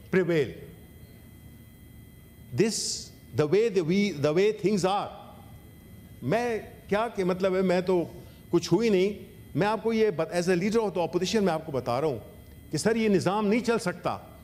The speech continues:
जुल्म का निज़ाम नहीं चल सकता। जब तक आप कानून और आइन के तहत नहीं चलेंगे, ये माशरा, माशरा नहीं कहला सकता।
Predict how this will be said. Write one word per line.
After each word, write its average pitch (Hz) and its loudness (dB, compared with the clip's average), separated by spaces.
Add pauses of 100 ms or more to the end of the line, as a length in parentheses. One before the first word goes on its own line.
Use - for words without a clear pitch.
जुल्म 220 2
का 233 -2
निज़ाम 233 0
नहीं 247 0
चल 220 -2
सकता। - -8 (1500)
जब 180 2
तक 254 -4
आप 226 -2
कानून 202 2
और 208 0
आइन 190 0
के 208 0
तहत 196 -2
नहीं 196 0
चलेंगे, 214 0
ये 240 2
माशरा, 190 0
माशरा 220 -2
नहीं 240 0
कहला 151 -2
सकता। - -12